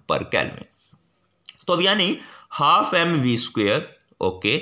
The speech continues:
equals to three by two R by N की वैल्यू तो के, बोल्ट्जमैन कांस्टेंट, और ये टी का टी। तो बेटा ये रिजल्ट अपने पास आ चुका है, बात समझ में आई है? हाफ एम, मतलब काइनेटिक एनर्जी हमारे, जो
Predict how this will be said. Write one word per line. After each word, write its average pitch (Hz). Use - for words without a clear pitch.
equals 165
to 190
three 160
by 175
two 127
R 139
by 180
N 175
की 180
वैल्यू 175
तो 180
के, 170
बोल्ट्जमैन 135
कांस्टेंट, 98
और 104
ये 113
टी 120
का 131
टी। -
तो 175
बेटा 175
ये 165
रिजल्ट 151
अपने 120
पास 92
आ 73
चुका -
है, -
बात 82
समझ 123
में 131
आई 135
है? 147
हाफ 113
एम, 117
मतलब 127
काइनेटिक 120
एनर्जी 120
हमारे, 95
जो 123